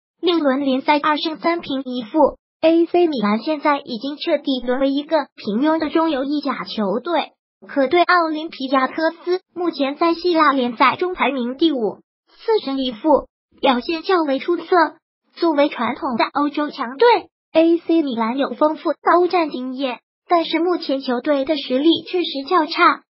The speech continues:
球队的实力在意甲都处在中游的水平，可见在欧洲中的表现可能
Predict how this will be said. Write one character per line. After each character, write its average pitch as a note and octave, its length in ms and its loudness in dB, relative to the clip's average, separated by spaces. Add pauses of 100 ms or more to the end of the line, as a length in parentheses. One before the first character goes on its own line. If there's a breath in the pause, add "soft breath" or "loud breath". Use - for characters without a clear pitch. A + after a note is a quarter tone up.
球 C4+ 200 0
队 D4 160 4
的 D#4 100 0
实 B3+ 200 -4
力 C#4+ 260 2 (100)
在 F4 140 0
意 C#4+ 220 -2
甲 F3+ 200 -4
都 D#4 160 0
处 A3+ 240 -8
在 C4+ 160 -2
中 D4+ 260 0
游 C4+ 160 2
的 C#4+ 140 -4
水 G#3 280 -2 (420)
平， B3+ 360 -6 (380)
可 D4 180 -2
见 E4+ 240 2
在 D#4 140 0
欧 D#4 180 0
洲 D#4+ 200 -2
中 D4+ 200 -4
的 D#4+ 80 0
表 C4 240 -2
现 D#4 200 -2
可 C4 200 -6
能 A3 140 -4